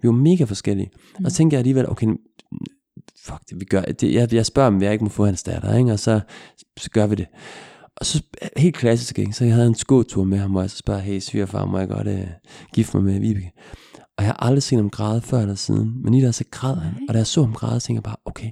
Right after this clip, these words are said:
Speaker 1: det her, det var meget mere vigtigt for dig, end det var for mig ikke at blive gift." Og
Speaker 2: Ja.
Speaker 1: sådan er det jo med alle ting her i tilværelsen. Hvis vi først kan mærke den anden, og mærke, hvorfor er det her vigtigt, men, men vi har sjældent de der snakke, hvor vi faktisk går ind og mærker, "Hey, men hvorfor er det her så vigtigt for dig?" Og prøv at mærke ind i, hvor er den anden henne.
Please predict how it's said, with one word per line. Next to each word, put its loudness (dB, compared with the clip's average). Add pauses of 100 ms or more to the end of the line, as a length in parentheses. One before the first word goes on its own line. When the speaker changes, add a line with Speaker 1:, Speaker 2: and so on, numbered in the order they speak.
(360)
Speaker 1:
det 0
her, 2
det 0
var 2
meget -2
mere -4
vigtigt -8
for -16
dig, -10 (240)
end -10
det -6
var -4
for -10
mig -8 (120)
ikke -8
at -8
blive -14
gift." -6 (220)
Og -18
Speaker 2:
Ja. 0
Speaker 1:
sådan 2
er 4
det 4
jo 4
med 0
alle 4
ting 0
her 2
i 2
tilværelsen. 0 (960)
Hvis 0
vi -4
først 0
kan 2
mærke 4
den 4
anden, 2
og 2
mærke, 2
hvorfor 0
er 4
det 2
her 4
vigtigt, -2
men, 0
men 2
vi 2
har 0
sjældent 0
de -4
der 0
snakke, -2
hvor -2
vi 0
faktisk -4
går -6
ind 2
og 0
mærker, 0 (420)
"Hey, -2
men 2
hvorfor 0
er -4
det -4
her 0
så -2
vigtigt -4
for 0
dig?" 0
Og -4
prøv 0
at 4
mærke 2
ind 4
i, 6
hvor 0
er -2
den -2
anden 0
henne. 2